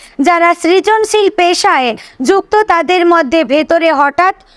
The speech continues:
নতুন একটি চিন্তার জন্ম নেবে, যেটি ভবিষ্যতে বড় কিছু এনে দিতে পারে। সাতাশ জুন এমন একটি দিন হতে পারে, যেদিন আপনি উপলব্ধি করবেন, জীবন এতদিনে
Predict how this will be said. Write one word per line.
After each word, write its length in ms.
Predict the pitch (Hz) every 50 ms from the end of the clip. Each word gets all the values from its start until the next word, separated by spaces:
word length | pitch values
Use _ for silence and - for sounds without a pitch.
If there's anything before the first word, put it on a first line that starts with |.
| _ _ -
নতুন 440 | 302 349 370 381 381 - 440 440 415
একটি 380 | 370 339 339 - - 349 349 339
চিন্তার 640 | - 359 359 349 349 339 - 339 262 240 247 269 254
জন্ম 420 | - 320 311 302 302 285 269 269
নেবে, 420 | 262 269 277 277 247 359 381 381 - - - - - -
যেটি 300 | 277 339 370 381 - 403
ভবিষ্যতে 760 | 330 285 302 349 320 339 381 349 - 415 403 415 - 320 285
বড় 400 | 254 226 285 285 294 302 349 349
কিছু 380 | 349 - 294 302 285 - - 359
এনে 280 | 349 294 262 254 262 254
দিতে 280 | 233 262 - - 254
পারে। 320 | 226 - 262 262 277 269 - - - - - - -
সাতাশ 560 | - - - 370 370 381 403 427 427 415 415 -
জুন 200 | 415 427 427 403 - -
এমন 420 | 330 339 349 349 381 403 427 415
একটি 340 | 403 370 - - - 359 339
দিন 240 | 247 320 330 320 302
হতে 280 | 294 311 311 - 349
পারে, 380 | 339 349 - 349 381 381 381 349
যেদিন 400 | 247 311 302 269 226 269 262 269
আপনি 480 | 233 262 269 - _ - 381 370 277
উপলব্ধি 600 | 269 262 240 - 320 320 320 330 262 240 226 339 349
করবেন, 480 | 349 330 349 349 277 349 349 359 349 320 - - - - - - - -
জীবন 440 | 262 285 403 415 415 427 427 427 427 427 - -
এতদিনে 800 | 320 320 320 - - 392 403 - 381 392 392 392 311 254 247